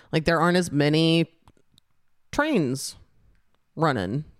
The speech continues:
so she has to wait a little bit and, uh, g-, gives her plenty of time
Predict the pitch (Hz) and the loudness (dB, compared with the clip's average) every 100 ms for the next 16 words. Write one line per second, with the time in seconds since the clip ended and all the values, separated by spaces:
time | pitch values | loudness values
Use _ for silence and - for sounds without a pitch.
0 | _ - 175 143 147 151 - 170 160 - | _ -6 -2 0 2 0 0 -2 0 0
1 | 214 233 185 151 131 127 104 - - - | -2 0 0 0 -2 -2 -6 -8 -18 -20
2 | - - - 180 180 185 190 202 175 196 | -20 -20 -4 0 2 2 2 0 2 2
3 | 214 - 214 269 240 277 254 - 247 233 | 0 -4 -6 -4 0 -2 0 0 2 2
4 | 190 165 131 131 151 151 | 2 2 2 0 0 -2